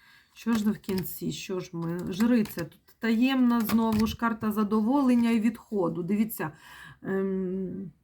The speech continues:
через деякий час або, знаєте, якось так, тут відкриється якась таємниця, яка нас задовольнить,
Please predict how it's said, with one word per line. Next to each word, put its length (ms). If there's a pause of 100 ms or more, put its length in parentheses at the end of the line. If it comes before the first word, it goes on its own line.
через 240
деякий 400
час 380
або, 500
знаєте, 380
якось 320
так, 340
тут 220
відкриється 580
якась 320
таємниця, 680
яка 240
нас 260
задовольнить, 800